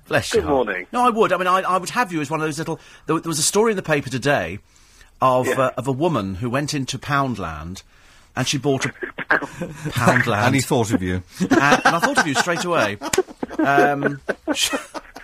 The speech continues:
Speaker 1: she bought a parrot, and,
Speaker 2: Right.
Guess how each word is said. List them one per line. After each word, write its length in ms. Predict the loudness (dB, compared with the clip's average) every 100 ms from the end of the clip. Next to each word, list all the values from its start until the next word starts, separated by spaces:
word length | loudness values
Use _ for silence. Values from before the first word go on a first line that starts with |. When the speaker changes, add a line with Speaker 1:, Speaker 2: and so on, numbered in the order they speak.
| -14 -6
Speaker 1:
she 100 | -2
bought 240 | 2 2
a 40 | 0
parrot, 760 | -2 0 4 2 0 -6 -6 -14 -20 -20 -20 _ _ _
and, 420 | 0 2 4 2 -2
Speaker 2:
Right. 280 | -6 -8